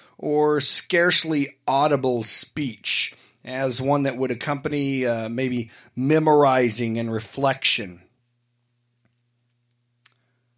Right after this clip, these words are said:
And then David himself, who was a king, he refers to the Lord as his king and his God. David, Israel's king,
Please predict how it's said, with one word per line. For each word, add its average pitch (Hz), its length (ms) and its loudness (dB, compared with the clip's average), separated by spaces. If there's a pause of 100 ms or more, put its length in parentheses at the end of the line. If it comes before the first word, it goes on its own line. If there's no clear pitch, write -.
(640)
And 160 100 0
then 202 120 4
David 180 440 4
himself, 160 560 4
who 160 100 -2
was 131 140 -2
a 120 60 -8
king, 139 500 -2
he 147 140 -4
refers 135 380 -4
to - 40 -4
the 120 80 -4
Lord 143 300 0
as 120 120 -4
his 127 140 -2
king 123 540 -4
and 131 160 -6
his 143 180 -6
God. 127 460 0
David, 165 500 2
Israel's 196 500 4
king, 120 520 -6